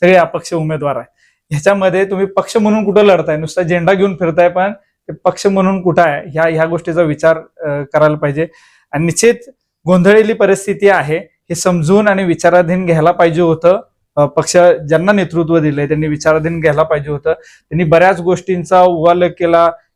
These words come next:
पुलोदच्या सरकारचा विरोध केला, जरी पुलोदच्या सरकारचंही त्यांनी, मी ऐकलं बऱ्याच तुमच्या माध्यमातून, पुलोदच्या सरकारच्या वेळेस आबा,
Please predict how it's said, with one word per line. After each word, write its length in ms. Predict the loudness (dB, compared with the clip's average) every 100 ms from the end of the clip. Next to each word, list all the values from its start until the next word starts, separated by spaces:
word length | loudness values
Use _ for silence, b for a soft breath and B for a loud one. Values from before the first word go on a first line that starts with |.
| _
पुलोदच्या 360 | -4 -4 0 0
सरकारचा 500 | 2 0 2 0 0
विरोध 280 | -2 -2 -2
केला, 280 | -2 -2 0
जरी 160 | 0
पुलोदच्या 520 | 0 0 2 2 0
सरकारचंही 640 | 0 0 2 0 0 0 0
त्यांनी, 400 | 0 -4 -4 -6 -8 _ _
मी 60 | 0
ऐकलं 340 | 0 0 0
बऱ्याच 280 | 2 2 0
तुमच्या 240 | -6 -4 -2
माध्यमातून, 580 | -2 -4 -6 -6 -8
पुलोदच्या 380 | -8 -4 -2 -2
सरकारच्या 460 | -2 0 -2 0 0
वेळेस 260 | 0 0
आबा, 280 | 0 2 2